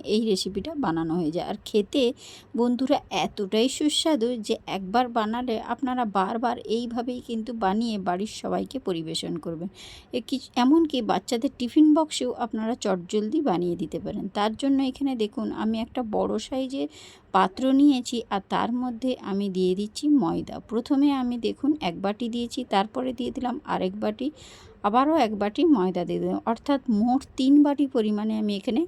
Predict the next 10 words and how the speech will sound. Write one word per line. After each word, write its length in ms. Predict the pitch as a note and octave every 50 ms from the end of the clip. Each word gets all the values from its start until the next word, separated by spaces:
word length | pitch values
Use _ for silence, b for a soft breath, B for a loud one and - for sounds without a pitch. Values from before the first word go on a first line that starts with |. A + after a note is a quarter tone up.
| -
ময়দা 340 | A#3+ F#3 F3 E3+ D#3+ E3 E3 D#3+
দিয়েছি। 400 | D#3 D#3+ D#3 D3+ D#3+ - - G3+ - B B B B B B B B
আর 160 | G#3+ A3+ A3+ A3 -
তিন 180 | - B3+ B3+ C4 C4 C4+
বাটি 220 | C#4+ C#4+ C#4 C#4+ C4+
ময়দার 380 | B3+ A#3 A3+ A3 G#3+ B3 B3+
সঙ্গে 340 | B3+ - - C4+ C4 B3+ B3 G#3+
এখানে 280 | A#3 A3+ - C4+ B3+ B3+ B3+
শুধুমাত্র 640 | - - A#3+ A3+ A3+ C4 B3+ B3 B3 B3 - - - D4 D4 - b b b b b - - - -
আক-, 260 | F3 F#3 F#3+ - -